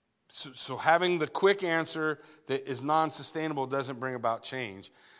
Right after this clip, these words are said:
But being able to meditate, to meditate on it, chew on it, seek the Lord on it. The psalmist would say when he, one of the things that we read in the Psalms, right, is to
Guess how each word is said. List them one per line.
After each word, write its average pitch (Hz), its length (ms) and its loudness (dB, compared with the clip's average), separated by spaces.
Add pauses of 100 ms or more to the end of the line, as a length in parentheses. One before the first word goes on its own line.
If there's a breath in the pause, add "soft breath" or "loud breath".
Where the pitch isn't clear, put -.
(180 loud breath)
But 131 560 0
being 156 220 0
able 147 240 0
to 135 160 -8
meditate, 123 720 0 (560 soft breath)
to 123 440 -4
meditate 151 680 0
on 143 340 0
it, 143 200 -6
chew 165 300 -8
on 143 240 -2
it, 139 200 -8
seek - 640 -6 (360 soft breath)
the 131 120 -4
Lord 135 360 -2
on 135 220 2
it. 135 140 -4
The 120 100 -14
psalmist 143 420 0
would 127 160 -10
say 135 440 -2
when 123 160 -6
he, 127 260 -6 (320 loud breath)
one 139 140 -2
of 139 80 -4
the 131 80 -2
things 135 380 -4
that 143 60 -8
we 131 140 -4
read 131 220 -4
in 127 120 -4
the 120 60 -8
Psalms, 123 400 -2
right, 123 220 0
is 123 220 -6
to 113 140 -10